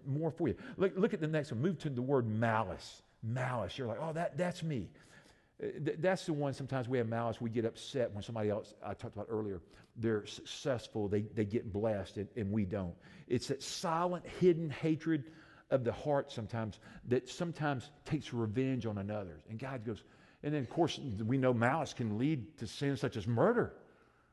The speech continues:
And so, Lord, don't, don't let us have that. Lord, help us not to have malice. Help us not to have a desire to injure another person.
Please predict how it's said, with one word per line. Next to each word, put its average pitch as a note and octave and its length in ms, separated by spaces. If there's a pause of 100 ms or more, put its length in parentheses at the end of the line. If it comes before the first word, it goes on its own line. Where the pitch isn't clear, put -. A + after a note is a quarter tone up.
(260)
And A#2+ 100
so, F3 80
Lord, D#3+ 400
don't, G3+ 260
don't F#3 160
let F3 140
us C#3 120
have B2 260
that. G2 200
Lord, D#3+ 220 (320)
help F#3 220
us F#3+ 180 (220)
not D#3 320
to E3 80
have C3 320 (100)
malice. B2+ 400 (300)
Help B3 260
us C4+ 160
not F3 300
to D3+ 80
have D3+ 280 (220)
a C#3+ 80
desire D3+ 680 (380)
to D#3 360 (180)
injure A#2 600 (400)
another A2 340
person. - 440